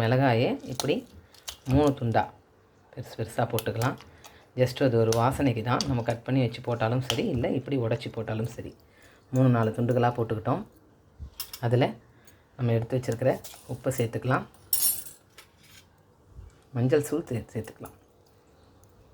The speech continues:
இதை நல்லா கரைச்சி விட்டுக்கலாம். இப்போ தாளிப்புக்கு நான் சொல்கிறேன்.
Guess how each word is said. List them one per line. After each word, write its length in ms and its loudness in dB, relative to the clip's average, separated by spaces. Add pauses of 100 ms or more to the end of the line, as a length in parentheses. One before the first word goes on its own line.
(460)
இதை 140 -10
நல்லா 240 -8
கரைச்சி 240 -8
விட்டுக்கலாம். 400 -10 (2250)
இப்போ 140 -2 (100)
தாளிப்புக்கு 440 4
நான் 160 0
சொல்கிறேன். 300 -2